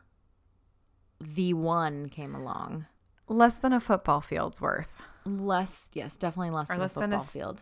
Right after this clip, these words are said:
Speaker 2: like, less than a stadium.
Speaker 1: <laughs> Yeah.
Speaker 2: I know,
Speaker 1: But,
Speaker 2: ballpark, ballpark.
Speaker 1: you know, we, we met people. We've, we've experienced love and loss and whatever. But, like,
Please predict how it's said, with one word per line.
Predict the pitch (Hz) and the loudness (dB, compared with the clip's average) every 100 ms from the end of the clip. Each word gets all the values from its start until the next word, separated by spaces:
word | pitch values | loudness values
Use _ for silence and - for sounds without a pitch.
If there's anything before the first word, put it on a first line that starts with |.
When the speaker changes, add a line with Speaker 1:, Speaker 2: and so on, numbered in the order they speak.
| - | -10
Speaker 2:
like, | 185 190 165 | -4 -4 -2
less | 190 | -6
than | - 190 | -6 -6
a | 185 | -6
stadium. | - 220 - - 90 185 | -6 -6 -8 -12 -12 -14
Speaker 1:
<laughs> | - _ _ _ - - - - | -18 _ _ _ -20 -18 -20 -16
Yeah. | - - - - | -10 -8 -10 -4
Speaker 2:
I | |
know, | 202 | 0
Speaker 1:
But, | 180 196 190 | 6 8 8
Speaker 2:
ballpark, | 180 - - | 4 -2 -2
ballpark. | 165 160 147 - - - | -2 -2 -6 -12 -18 -4
Speaker 1:
you | 427 | 2
know, | 269 208 254 285 - | 4 6 6 2 -2
we, | - 311 330 339 - | -6 -4 -2 -2 -4
we | 320 392 | -2 0
met | 285 - | 0 0
people. | 269 277 302 311 311 285 | 0 0 2 2 2 0
We've, | 285 311 320 - _ | -2 -2 -4 -6 _
we've | 226 262 | -6 -6
experienced | 320 - - 233 214 190 185 - | -6 -8 -4 -2 0 -2 -4 -6
love | 165 156 156 185 | -4 0 0 0
and | 151 135 | -4 -4
loss | 139 165 170 | -4 -4 -4
and | - 139 | -6 -8
whatever. | 139 151 151 135 131 - | -6 -4 -4 -2 -4 -2
But, | - 175 | 0 2
like, | 185 175 165 | 2 2 -2